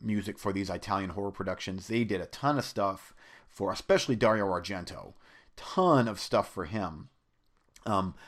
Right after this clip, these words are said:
but they also did the music for Contamination, and it's, it's really good. And it, again, it's just another, another thing that elevates this movie is the really cool synthesizer music in it. Um, the, the movie starts out with a bang. I, I,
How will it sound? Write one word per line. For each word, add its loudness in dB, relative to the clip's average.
but -8
they 4
also 4
did 4
the 0
music -2
for -4
Contamination, -4
and -6
it's, 0
it's 0
really 4
good. -2
And 0
it, 0
again, 2
it's -6
just -2
another, 4
another 4
thing -2
that -2
elevates 0
this -4
movie -4
is -4
the -2
really 2
cool 0
synthesizer -2
music -8
in -10
it. -18
Um, 2
the, 4
the 6
movie 8
starts 6
out 6
with 2
a 4
bang. 0
I, -4
I, -4